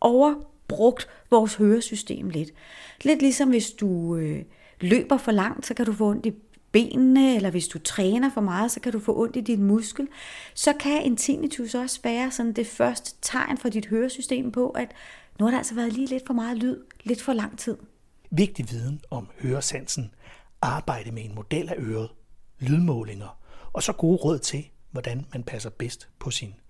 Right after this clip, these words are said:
Speaker 2: hørelse. Det er noget af det, eleverne kan arbejde med i de nye undervisningsforløb fra Høreforeningen og Forstå. De er lavet til indskolingen og mellemtrinnet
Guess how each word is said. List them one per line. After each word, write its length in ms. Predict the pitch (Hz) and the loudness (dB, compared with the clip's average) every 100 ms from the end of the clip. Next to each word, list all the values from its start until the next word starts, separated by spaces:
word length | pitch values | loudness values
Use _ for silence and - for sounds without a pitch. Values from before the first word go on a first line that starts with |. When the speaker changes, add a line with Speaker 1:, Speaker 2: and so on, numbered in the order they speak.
| - | -6
Speaker 2:
hørelse. 420 | 110 123 - 107 - - - - - - | -4 -4 -6 -12 -16 -20 -20 -20 -18 -2
Det 80 | 160 | 0
er 40 | |
noget 180 | 143 151 | 2 2
af 60 | 156 | 2
det, 200 | 131 135 - | -2 -6 -10
eleverne 380 | 143 147 147 113 | -6 -4 -4 -6
kan 140 | - - | -10 -6
arbejde 400 | 127 135 139 113 | -4 -4 -4 -4
med 200 | 120 120 - | -6 -6 -6
i 80 | 135 | -2
de 120 | 165 | 0
nye 280 | 143 151 202 | 2 0 -2
undervisningsforløb 920 | - 135 143 120 - 110 - 117 - - | -4 -4 -4 -8 -10 -10 -10 -10 -12 -18
fra 260 | - 104 - - | -6 -6 -4 -6
Høreforeningen 800 | 120 - - 110 107 107 95 - - | -6 -6 -8 -10 -10 -12 -14 -18 -8
og 140 | 131 104 | -6 -6
Forstå. 420 | - - - 120 - - - - | -10 -10 -8 -8 -10 -18 -20 0
De 100 | 165 | 4
er 40 | 143 | 4
lavet 360 | 135 139 165 | 4 6 6
til 320 | 160 - 107 - - | 4 -2 -6 -10 0
indskolingen 640 | 175 190 - 117 104 101 92 | 2 2 0 -4 -6 -8 -10
og 140 | - 123 | -6 -4
mellemtrinnet 600 | 110 110 139 - 123 | -2 -2 -2 -2 -6